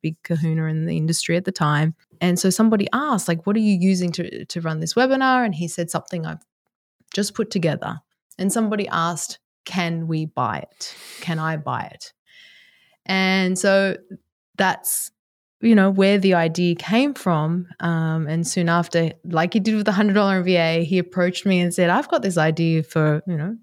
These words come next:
a, a webinar solution because this is taking way too long every single week. You know, I believe in webinars, just like we belie-, believed in, in podcasting. As a way to build an audience, as a way to teach and to deliver value."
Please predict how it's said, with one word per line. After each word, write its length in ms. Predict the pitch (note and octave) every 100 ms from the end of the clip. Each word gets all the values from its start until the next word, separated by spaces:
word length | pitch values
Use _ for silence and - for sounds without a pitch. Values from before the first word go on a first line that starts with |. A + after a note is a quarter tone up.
| -
a, 160 | F3 -
a 100 | F3
webinar 360 | G#3 D#4+ B3 F#3
solution 440 | E3 D#3 - C#3+
because 220 | D#3 D#3+
this 180 | F3+ A3+
is 120 | C#4+
taking 500 | - F#3+ F#3 E3+ E3 - F#3
way 240 | F3+ A3
too 200 | D#4 A#3+
long 320 | G3+ E3+ D#3 -
every 220 | D#3+ G#3+
single 340 | - G#3+ F#3
week. 360 | E3 E3 D#3 - - - - _
You 80 | E3+
know, 80 | D3+
I 160 | - D#3+
believe 420 | E3 F#3 A#3+ B3+
in 100 | A3
webinars, 540 | F3+ E3 D#3+ D3+ E3
just 140 | - A3+
like 100 | A3
we 80 | G3+
belie-, 320 | F#3 F3+ -
believed 340 | F3+ F3+ E3+
in, 140 | D#3+ D3+ -
in 160 | F3
podcasting. 880 | E3 C4 C4+ A#3 E3 D3+ - D3+ D#3+ - _ _ _ _ -
As 80 | G3+
a 40 |
way 280 | F3 E3 F#3+
to 80 | A#3
build 260 | G3 E3+ E3
an 80 |
audience, 460 | - D#3 D#3 D#3 D#3
as 100 | E3
a 80 | E3+
way 320 | D#3+ F3 G3+
to 220 | G#3+ G3+
teach 480 | - - F#3 F#3+ -
and 80 | E3+
to 80 | D#3+
deliver 340 | E3 E3+ D#3+
value." 560 | D#3 E3 G#3 E3+ -